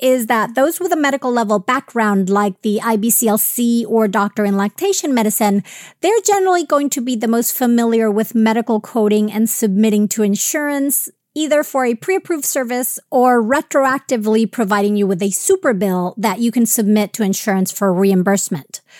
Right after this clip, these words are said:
Which is important because sometimes your claim might get denied because it was not properly coded, not because the service you received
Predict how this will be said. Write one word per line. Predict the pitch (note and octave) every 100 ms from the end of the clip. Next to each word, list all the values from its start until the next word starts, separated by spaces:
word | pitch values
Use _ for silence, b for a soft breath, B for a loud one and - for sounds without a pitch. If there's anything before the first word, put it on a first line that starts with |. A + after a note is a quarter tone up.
| B B B
Which | C4+ D#4 -
is | F4 C#4+
important | D4+ - B4+ C4+ A#3
because | B3+ B3 C#4+ C4
sometimes | - F#4 G#4+ F4 D4 C4+ -
your | D4
claim | - D4 D4
might | B3+ C4 E4+ -
get | E4 -
denied | C#4+ C4 C4 C4+
because | B3 A#3+ C4+ A3+
it | A3+
was | A3 G#3
not | A#3+ A3+ -
properly | B3 A3 A3+ G#3 G3+ F#3
coded, | - - F#4+ F4+ A3 G3 F#3+ A3 B B B _
not | A#3 A#3+ D4+ F4+
because | - F#4 F4+
the | C#4
service | C#4+ - C4+ A#3+ B3+ -
you | C4 F4+
received | G4+ F4+ - A#3 A3+ G3